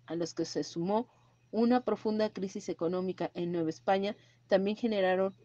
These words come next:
un malestar entre algunos segmentos de la población. La ocupación francesa de la metrópoli en mil ochocientos ocho desencadenó en Nueva España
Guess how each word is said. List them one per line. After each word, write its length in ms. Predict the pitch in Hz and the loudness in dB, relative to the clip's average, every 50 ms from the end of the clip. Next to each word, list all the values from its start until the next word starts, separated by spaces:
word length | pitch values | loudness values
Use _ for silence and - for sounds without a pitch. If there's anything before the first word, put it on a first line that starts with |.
| _ _ | _ _
un 160 | - 202 208 202 | -8 -6 -4 -2
malestar 500 | 202 196 180 165 170 - - 180 170 185 | -2 0 0 0 -2 -2 -2 -2 0 0
entre 240 | 180 180 - 165 | -2 -2 0 0
algunos 400 | 160 165 160 175 185 185 185 185 | 0 2 2 0 0 0 -2 -4
segmentos 680 | - - 160 170 170 180 185 185 - - 196 190 - - _ | -4 -4 -2 -2 0 -2 -2 -2 -2 -2 -4 -4 -6 -14 _
de 240 | - 170 165 175 165 | -18 -4 0 0 2
la 160 | 156 160 147 | 2 0 -2
población. 520 | - - 131 131 110 - - - - - - _ _ - _ - - - _ _ - - - _ _ _ _ _ _ _ _ _ _ _ _ _ - - - - - - - - - _ _ - | -2 -6 -6 -6 -6 -8 -10 -12 -18 -20 -20 _ _ -20 _ -20 -20 -20 _ _ -20 -20 -20 _ _ _ _ _ _ _ _ _ _ _ _ _ -20 -20 -20 -20 -20 -20 -20 -20 -20 _ _ -2
La 140 | - 185 196 | 6 6 6
ocupación 640 | 190 - - - - 196 196 - - 240 226 233 | 6 6 2 4 4 4 4 4 2 0 0 2
francesa 640 | - 254 240 247 240 - 247 226 - - 156 - - - - _ _ _ | 2 2 2 2 2 0 0 0 2 -2 -4 -4 -4 -10 -20 _ _ _
de 240 | 156 156 175 190 180 | -10 -2 0 2 2
la 100 | 180 180 | 2 2
metrópoli 720 | 180 170 165 - 180 180 180 - 214 196 151 143 - - _ _ - _ _ | 2 0 0 0 0 -2 0 2 0 2 2 0 -2 -6 _ _ -20 _ _
en 160 | - 180 190 196 | -4 -2 -2 0
mil 140 | 220 220 240 | 2 2 2
ochocientos 640 | 254 254 - 220 - - 208 202 - 202 - - | 2 2 -2 -6 -6 -6 -8 -6 -8 -10 -6 -6
ocho 240 | 170 160 - - 185 180 - _ _ _ - | -6 -6 -6 -8 -8 -10 -10 _ _ _ -20
desencadenó 1000 | - 165 180 185 190 - - 190 185 - 185 196 196 196 202 214 233 240 240 - - | -6 -2 -2 -2 0 -2 -6 -4 0 0 0 0 0 0 0 0 0 0 -2 -4 -6
en 160 | 220 196 190 | -6 -2 -2
Nueva 160 | 190 180 170 | -2 -2 -2
España 480 | 180 - - - 190 185 185 180 - | -4 -4 0 0 0 2 0 -2 -4